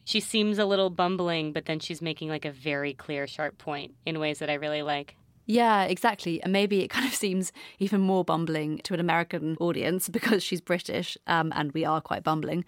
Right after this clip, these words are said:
Speaker 1: <laughs>
Speaker 2: But yeah, I mean, I, I was gonna say digressive, I think. It's not super slick, and that's not the impression that she's trying to give. It's not, like, a tightly scripted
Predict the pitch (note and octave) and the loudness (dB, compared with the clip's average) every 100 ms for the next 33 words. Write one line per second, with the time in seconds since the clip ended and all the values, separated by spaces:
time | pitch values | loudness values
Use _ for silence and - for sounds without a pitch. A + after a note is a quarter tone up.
0 | - - A#3 G#3 G3+ G#3 - - A#3+ D#4 | -2 0 2 0 2 0 0 -6 2 4
1 | A#3 G#3 B3 G#3+ A#3+ C4 - A#3+ D4+ C4+ | 6 4 4 4 4 4 2 2 2 2
2 | B3+ G#3 F#3+ F3+ E3 E3+ F3 - - D#3 | 2 2 2 2 2 0 -2 -8 -8 -8
3 | - D#3+ D#3+ - - _ _ - G#3 A3 | -6 -6 -6 -12 -20 _ _ -2 0 4
4 | A3+ A3 - - A3 F#3+ F#3 - - F#3+ | 4 2 0 0 0 2 -2 -4 -4 -2
5 | D#3+ - - - - F3 F3+ E3+ - F3+ | -2 -6 -14 -20 -4 2 4 4 4 2
6 | - _ F3 - E3 - E3 - D#3 F3 | 0 _ -4 0 0 0 -2 -2 -2 -2
7 | E3 - E3 - - F3+ E3 D#3 D#3 D#3+ | -2 -2 -4 -6 -2 0 0 -2 -2 -2
8 | - - E3+ D#3+ - C#3+ C#3+ - - - | -4 -4 -2 -2 -2 -4 -4 -12 -20 -14
9 | - - - F#3 E3 - D3+ - - - | -12 -8 -2 0 0 -2 -6 -6 -4 -6
10 | - - D3+ D#3+ | -6 -6 -4 -4